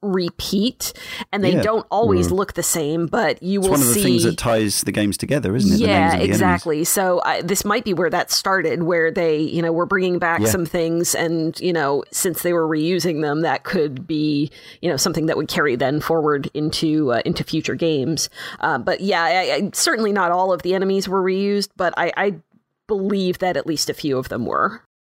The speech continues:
Speaker 2: Yeah, I'm interested. D-, is there, is there anything, obviously we, we have to bear in mind,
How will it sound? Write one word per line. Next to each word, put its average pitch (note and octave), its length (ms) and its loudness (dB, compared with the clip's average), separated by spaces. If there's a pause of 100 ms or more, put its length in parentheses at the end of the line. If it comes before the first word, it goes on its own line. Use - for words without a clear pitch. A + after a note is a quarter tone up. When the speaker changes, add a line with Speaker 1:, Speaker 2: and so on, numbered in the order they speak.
(120)
Speaker 2:
Yeah, C#3+ 280 0
I'm C#3+ 80 2
interested. A#2+ 840 0
D-, - 100 -6
is B2 320 -2
there, B2+ 120 -2
is C#3 180 -2
there D3 160 2
anything, B2+ 600 0
obviously C3 340 0
we, A#2 200 0
we A#2+ 160 0
have B2 160 0
to - 80 -6
bear A2+ 180 2
in G#2+ 60 2
mind, G2+ 500 0